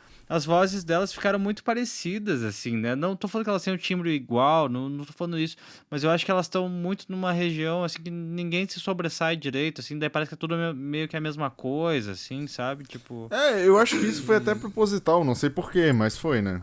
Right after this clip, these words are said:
Speaker 2: Com certeza. É,
Speaker 1: É, é.
Speaker 2: mas essa música, cara, eu acho que a gente tá no ponto alto aqui do álbum, né? Vindo do começo até aqui, assim, pra mim o álbum tá muito, muito bom. É, é a
Speaker 1: Sim,
Speaker 2: quarta música.
Speaker 1: sim.
Speaker 2: Quarta música que a gente
Speaker 1: Isso,
Speaker 2: tá, né?
Speaker 1: quarta música.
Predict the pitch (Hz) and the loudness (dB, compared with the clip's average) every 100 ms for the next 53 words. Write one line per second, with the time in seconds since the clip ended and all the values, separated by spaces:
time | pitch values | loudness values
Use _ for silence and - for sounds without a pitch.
0 | - 110 110 135 117 95 82 - _ _ | -8 -10 -6 -4 -2 -4 -4 -16 _ _
1 | - _ _ - _ - - 104 104 101 | -20 _ _ -20 _ -20 -10 -6 -2 -2
2 | 98 98 127 117 117 - 101 147 123 107 | -2 -2 -4 -10 -14 -16 -14 -12 -12 -16
3 | - _ _ _ _ 117 117 117 113 127 | -20 _ _ _ _ -6 2 2 4 2
4 | 139 120 131 - 139 139 113 110 120 - | 2 2 0 -2 2 4 4 4 2 2
5 | 131 - 131 127 131 135 165 127 123 110 | -4 -2 -4 -2 -4 -2 0 2 2 -2
6 | 95 104 95 95 95 92 95 92 98 104 | -4 -4 -2 -2 -2 -2 -2 -4 -4 -4
7 | 104 101 - 101 104 - - 123 135 - | -4 -4 -4 -2 -2 -4 -2 0 0 0
8 | 123 127 135 131 120 110 117 117 123 123 | 0 0 -2 -4 -4 -2 0 0 -2 -2
9 | 117 110 135 127 120 139 117 98 87 _ | 0 0 -2 -4 -6 -6 -4 -4 -6 _
10 | _ _ _ _ _ - 90 87 87 - | _ _ _ _ _ -14 -8 -6 -8 -12
11 | _ 107 101 101 117 113 110 113 - - | _ -16 -12 -4 -2 -2 -4 -6 -10 -12
12 | 110 101 _ _ - 117 117 110 110 113 | -12 -14 _ _ -4 -2 0 -2 -2 -4
13 | 123 120 107 101 120 143 127 101 - | -2 -2 0 -2 -6 -10 -10 -12 -14